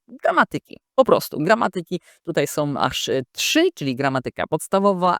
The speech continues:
rozszerzona i zaawansowana. Znajdziesz je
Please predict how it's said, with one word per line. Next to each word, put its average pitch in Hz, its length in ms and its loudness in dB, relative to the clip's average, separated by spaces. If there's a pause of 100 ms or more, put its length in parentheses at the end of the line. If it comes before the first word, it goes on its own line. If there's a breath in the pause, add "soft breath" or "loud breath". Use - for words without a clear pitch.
rozszerzona 147 920 0
i 131 160 -4 (280)
zaawansowana. 147 880 2 (160)
Znajdziesz 147 540 -6
je 139 160 -8